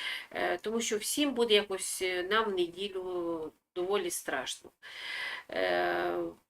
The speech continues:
принципі, таких, е,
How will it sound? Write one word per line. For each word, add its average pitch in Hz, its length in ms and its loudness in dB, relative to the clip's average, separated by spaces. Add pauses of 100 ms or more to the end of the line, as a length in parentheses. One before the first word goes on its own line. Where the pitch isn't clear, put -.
(200)
принципі, 302 640 6
таких, 247 560 2
е, 190 880 4